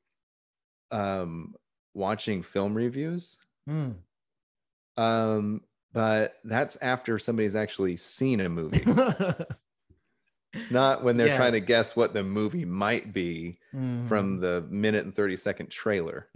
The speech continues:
Speaker 1: you know?
Speaker 2: <laughs> Yeah.
Speaker 1: Spoiler alert, in case I'm right. <laughs>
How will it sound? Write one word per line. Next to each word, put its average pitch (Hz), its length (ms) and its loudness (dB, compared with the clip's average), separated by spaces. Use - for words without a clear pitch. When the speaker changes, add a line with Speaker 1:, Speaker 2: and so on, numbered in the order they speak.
Speaker 1:
you 190 120 2
know? 165 400 -2
Speaker 2:
<laughs> 160 160 -6
Yeah. 127 220 -2
Speaker 1:
Spoiler 180 420 4
alert, 139 380 4
in 117 80 -8
case - 320 -4
I'm 123 220 -2
right. 139 420 2
<laughs> - 40 -20